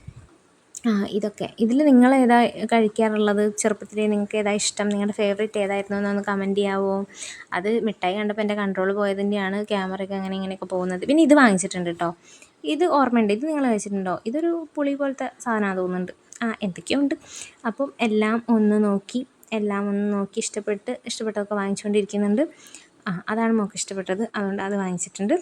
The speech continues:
ആ, അതൊക്കെ കഴിച്ച് ഈ വീഡിയോ വോയിസ് ഓവർ കൊടുക്കുമ്പോഴത്തേക്ക് അതൊക്കെ കാലിയാക്കിയിട്ടുണ്ട്. എൻ്റെ ഫേവറേറ്റ് ഏരിയ ഇതാണ്. ഇവിടുന്ന് ഞാൻ രണ്ട് സാധനങ്ങൾ എടുത്തിട്ടുണ്ട്. ഏതാണെന്നറിയോ? ഗസ് ചെയ്യ് ഗൈസ്. പിന്നെന്താ, ആ, ഇതും എൻ്റെ ഫേവറേറ്റ് ഏരിയ ആണ്,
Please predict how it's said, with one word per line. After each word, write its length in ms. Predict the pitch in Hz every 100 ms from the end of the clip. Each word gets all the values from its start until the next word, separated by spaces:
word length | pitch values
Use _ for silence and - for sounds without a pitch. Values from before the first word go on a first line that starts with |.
| - - - -
ആ, 300 | 226 208 202 208
അതൊക്കെ 380 | 214 285 392 349 320
കഴിച്ച് 280 | 285 -
ഈ 180 | 302 330
വീഡിയോ 320 | 302 277 285
വോയിസ് 280 | 285 247 -
ഓവർ 140 | 247 254
കൊടുക്കുമ്പോഴത്തേക്ക് 520 | 233 226 220 214 214
അതൊക്കെ 260 | 214 214
കാലിയാക്കിയിട്ടുണ്ട്. 640 | 202 185 196 185 170 175 180 262
എൻ്റെ 220 | 311 359
ഫേവറേറ്റ് 420 | 294 214 208 214
ഏരിയ 280 | 196 202 -
ഇതാണ്. 360 | 220 190 185 262 - - - - -
ഇവിടുന്ന് 300 | 254 277 320
ഞാൻ 120 | 262
രണ്ട് 160 | 226 208
സാധനങ്ങൾ 360 | 214 202 196
എടുത്തിട്ടുണ്ട്. 520 | 196 180 - 190 190 226 226
ഏതാണെന്നറിയോ? 720 | 208 208 208 196 190 208 208 - - - - 220
ഗസ് 280 | 214 196 -
ചെയ്യ് 200 | 190 185
ഗൈസ്. 300 | 208 - - - _
പിന്നെന്താ, 640 | 247 240 240 220 208 208 -
ആ, 260 | 233 165 147 - _ -
ഇതും 280 | 185 196 226
എൻ്റെ 160 | 220
ഫേവറേറ്റ് 420 | 240 220 226 233
ഏരിയ 300 | 226 220 240 220 226
ആണ്, 260 | 247 254